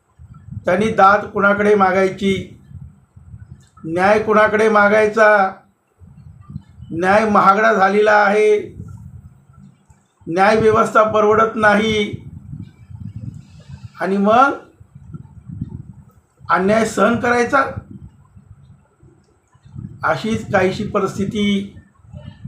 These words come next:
निर्माण केली जात आहे. ज्याच्यावर अन्याय होतो, तो स्वतःची समजूत काढतो की माझ्या नशिबामुळे हे झालेलं आहे,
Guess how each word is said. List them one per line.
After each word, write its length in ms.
निर्माण 560
केली 300
जात 280
आहे. 320
ज्याच्यावर 380
अन्याय 320
होतो, 720
तो 100
स्वतःची 520
समजूत 440
काढतो 640
की 60
माझ्या 340
नशिबामुळे 640
हे 80
झालेलं 380
आहे, 560